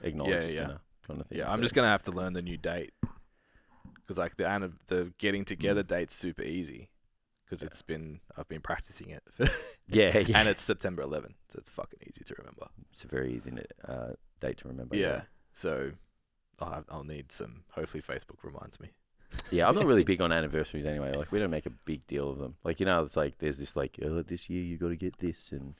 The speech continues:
Speaker 2: Oh, fuck that.
Speaker 1: Yeah, oh, bro.
Speaker 2: Fuck off.
Speaker 1: It's like, "Mate, diamonds, you already
Speaker 2: Yeah.
Speaker 1: got 'em."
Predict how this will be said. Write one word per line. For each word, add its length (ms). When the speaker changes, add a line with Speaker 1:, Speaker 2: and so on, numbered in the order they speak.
Speaker 2:
Oh, 120
fuck 240
that. 220
Speaker 1:
Yeah, 260
oh, 240
bro. 160
Speaker 2:
Fuck 240
off. 140
Speaker 1:
It's 60
like, 300
"Mate, 160
diamonds, 420
you 80
already 120
Speaker 2:
Yeah. 140
Speaker 1:
got 80
'em." 40